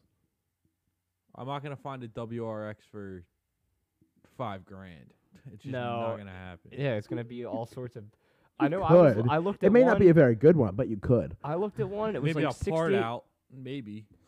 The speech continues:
Speaker 1: <laughs>
Speaker 2: I found one for sixty-eight hundred bucks. Go underneath, and it's got a blown pinch weld, so that's an automatic inspection fail.
Speaker 3: Hmm.
Speaker 2: For sixty-eight hundred bucks, and it,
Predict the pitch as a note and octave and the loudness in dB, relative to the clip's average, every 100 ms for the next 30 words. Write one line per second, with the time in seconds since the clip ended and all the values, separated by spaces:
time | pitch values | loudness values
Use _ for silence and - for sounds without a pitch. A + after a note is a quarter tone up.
0 | - A2+ - A#3 D#3+ G#3 G3 G3 E3 - | -20 -20 -16 -14 -8 -6 -6 -8 -10 -14
1 | F3+ - F3 E3+ D#3 D#3+ D#3 _ C3+ D3 | -14 -10 -10 -8 -10 -8 -10 _ -12 -10
2 | D3+ C#3+ D3+ C#3+ A#2 C3+ B2+ B2+ C3 B2+ | -10 -10 -10 -12 -12 -10 -10 -10 -10 -10
3 | C3 B2 G2+ F#2+ - A2+ G#2+ G2+ G2 F#2 | -14 -12 -10 -10 -8 -10 -10 -16 -16 -18
4 | G2+ G2 - G2 - G2 F#2+ G2+ B2 _ | -18 -20 -18 -16 -16 -18 -12 -12 -12 _
5 | _ _ _ _ _ E3 D#3+ _ - B2 | _ _ _ _ _ -16 -16 _ -16 -12
6 | - F#3+ F3+ E3+ E3+ D3+ E3+ F3+ _ _ | -10 -8 -8 -6 -8 -6 -8 -8 _ _
7 | _ _ A#2+ A#2+ | _ _ -10 -10